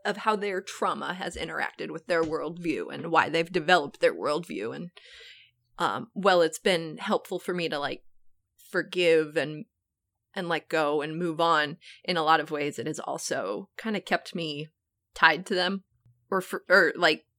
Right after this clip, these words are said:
it, it's sort of, it can sort of facilitate this, like, "Well, I know why they're acting like this."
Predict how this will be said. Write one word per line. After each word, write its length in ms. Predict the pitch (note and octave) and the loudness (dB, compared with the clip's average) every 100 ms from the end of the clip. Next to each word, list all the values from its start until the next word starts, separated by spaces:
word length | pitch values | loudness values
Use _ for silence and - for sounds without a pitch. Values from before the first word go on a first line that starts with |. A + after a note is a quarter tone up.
| _ _ _ - | _ _ _ -6
it, 160 | - - - | -2 0 0
it's 220 | - G#3+ - | 2 2 6
sort 120 | A3 | 6
of, 60 | - | 6
it 180 | G3+ - | 4 2
can 200 | A3 G3+ | 0 0
sort 200 | - A3 | 0 0
of 100 | G#3+ | 0
facilitate 680 | - G3+ G3+ F#3 F3+ F3+ - | -2 -2 0 0 0 -2 -2
this, 200 | D#3+ - | -6 -2
like, 200 | F3 - | -2 0
"Well, 300 | A3 A#3 G#3+ - | 2 4 4 2
I 100 | A3 | 0
know 180 | A#3 B3+ | 2 4
why 180 | F3+ B2+ | 2 0
they're 220 | C#3 - | -2 -2
acting 320 | - - - | -4 -4 -6
like 220 | - - - | -6 -8 -8
this." 380 | - - - | -10 -10 -12